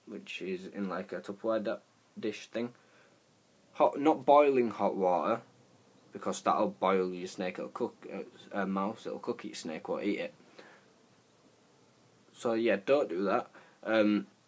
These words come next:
whatever you do, don't be <laughs> stupid and put your mouse in the microwave.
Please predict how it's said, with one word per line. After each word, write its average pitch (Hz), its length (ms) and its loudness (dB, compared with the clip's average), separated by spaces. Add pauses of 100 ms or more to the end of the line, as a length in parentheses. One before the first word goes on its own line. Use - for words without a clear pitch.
(420)
whatever 131 320 2
you 127 100 0
do, 120 360 6
don't 131 260 4
be 113 80 -2
<laughs> - 140 -2
stupid 131 560 0
and 104 360 -4
put 120 240 0
your 107 520 -4 (240)
mouse 120 480 0
in 120 180 -4
the 110 60 0
microwave. 131 720 0